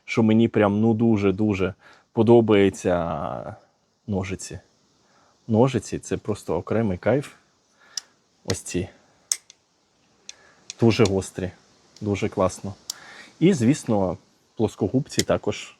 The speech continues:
прикольні. Дивіться, як працюють. Сподобалось, що ніж тут, відповідно, е, разом з пилкою, вони фіксуються у відкритому стані.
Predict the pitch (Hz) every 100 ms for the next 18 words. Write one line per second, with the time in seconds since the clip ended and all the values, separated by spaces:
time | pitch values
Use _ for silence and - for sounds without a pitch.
0 | _ 107 98 104 95 101 _ - - _
1 | - _ - _ _ - 92 87 - 87
2 | - - 92 - 87 - - _ _ -
3 | _ _ - - _ _ - - - -
4 | - - - 123 175 170 147 143 - -
5 | - 123 120 113 113 - - 120 147 -
6 | - - - 110 110 - - 101 - 101
7 | 101 107 95 92 - - - - _ -
8 | 90 90 87 80 87 _ - - _ _
9 | - 104 107 117 101 95 117 98 - 143
10 | 165 - 104 101 - - - - - 113
11 | 113 139 - - - 139 135 - 117 104
12 | - - 113 117 101 - _ _ _ _
13 | - 113 - 123 123 117 107 - 101 98